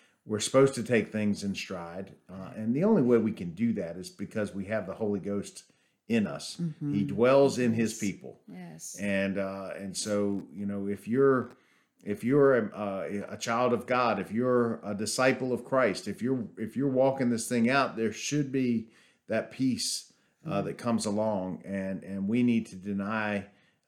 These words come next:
Speaker 1: uh, the things of the flesh that cause us to get aggravated and, uh, circumstances and so forth. But, uh,
Speaker 2: Yeah.
Speaker 1: anyway, that was just from a carryover from tonight's, uh, message. And,
Speaker 2: Yeah.
Speaker 1: um, uh,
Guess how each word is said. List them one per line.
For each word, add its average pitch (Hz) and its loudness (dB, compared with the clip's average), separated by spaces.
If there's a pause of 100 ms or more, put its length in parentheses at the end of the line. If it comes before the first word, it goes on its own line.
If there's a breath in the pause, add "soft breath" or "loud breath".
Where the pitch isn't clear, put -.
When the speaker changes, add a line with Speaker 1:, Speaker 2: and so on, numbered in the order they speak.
Speaker 1:
uh, 95 -4
the 101 -8
things 123 2
of 110 0
the 104 -2
flesh 117 2
that - -4
cause 110 -2
us 104 -4
to - -10
get 98 -4
aggravated 98 -4
and, 85 -8
uh, - -12
circumstances 95 -6
and 90 -8
so 92 -6
forth. 85 -10
But, 92 -10
uh, 90 -8
Speaker 2:
Yeah. - -6
Speaker 1:
anyway, 113 4
that 120 2
was 113 -6
just 113 -4 (320 soft breath)
from 110 2
a 104 -2
carryover 110 2
from 104 -4
tonight's, 101 -6
uh, 95 -8
message. 110 0
And, 92 -4 (400 loud breath)
Speaker 2:
Yeah. 98 -10
Speaker 1:
um, 98 -10 (400)
uh, 107 -2